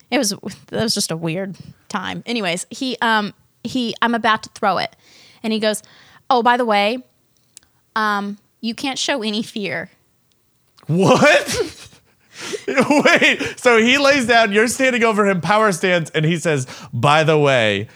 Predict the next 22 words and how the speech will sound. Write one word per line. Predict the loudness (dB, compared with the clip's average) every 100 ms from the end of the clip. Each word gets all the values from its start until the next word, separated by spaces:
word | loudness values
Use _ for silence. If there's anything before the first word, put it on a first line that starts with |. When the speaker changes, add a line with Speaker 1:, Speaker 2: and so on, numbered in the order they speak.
| _
Speaker 2:
show | -8 -4 0 2 4 4
no | 4 4 2
fear." | 0 -2 0 2 0 0
Speaker 1:
Yeah, | 2 2 2 -2
he | -4
goes, | 2 2 0 -4 _
"You | -8 -6
can't | -4 -2
show | 0 0
any | -2
fear." | -4 -4 -2 -2 -4 _ _ _ _ -6
And | -2
I | -2
say, | -2 -2
"What?" | 0 0 0 -2 _ -6
And | -4
he | -2
goes, | 0 0 -2 -10 _ _ _ _ _ _
"Yeah, | 0 4 4 0 -10 _
if | -8 -4
you | -4 -2 -4 -6 -10 -20 _ _ _
hesitate | -4 -2 -2 -4 -4 -4